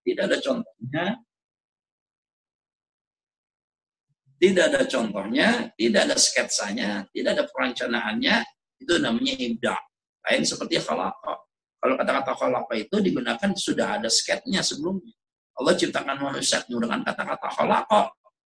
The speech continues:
Khalaqal insana fi ahsanin. Artinya, sebelum Allah ciptakan manusia, sketnya Adam itu sudah ada. Kalau ibda', belum ada sama sekali.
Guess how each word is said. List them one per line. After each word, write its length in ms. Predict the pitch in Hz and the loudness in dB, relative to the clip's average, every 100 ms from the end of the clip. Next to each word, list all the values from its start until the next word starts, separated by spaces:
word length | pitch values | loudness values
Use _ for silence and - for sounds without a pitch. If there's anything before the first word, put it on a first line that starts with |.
| _ _ - | _ _ 0
Khalaqal 480 | 147 139 - 127 120 | 2 4 2 0 0
insana 560 | 120 110 131 131 120 107 - | -4 0 2 2 0 -2 -2
fi 160 | 127 | -6
ahsanin. 400 | - - 117 113 | -4 -2 -2 -2
Artinya, 400 | 110 117 160 233 - - _ | -2 -2 0 0 0 -12 _
sebelum 480 | - 180 165 156 151 | 4 6 6 4 6
Allah 240 | 143 147 | 6 6
ciptakan 480 | 143 135 131 131 120 | 6 4 2 0 0
manusia, 240 | 113 - - | 2 2 4
sketnya 640 | - - 165 - 156 - | 2 2 0 -2 0 0
Adam 400 | - - 190 180 | 0 2 4 4
itu 160 | 180 180 | 2 0
sudah 320 | 147 123 131 | 0 0 0
ada. 200 | 143 120 - - - - 190 - | -4 -8 -12 -16 -18 -10 -10 -2
Kalau 240 | - 156 160 | 4 6 6
ibda', 480 | 240 214 165 - - _ _ 185 | 4 4 4 2 -2 _ _ 6
belum 240 | 208 196 | 8 6
ada 240 | 214 208 | 4 6
sama 240 | 202 220 226 | 6 6 4
sekali. 560 | - - 339 262 - | 4 2 2 0 -4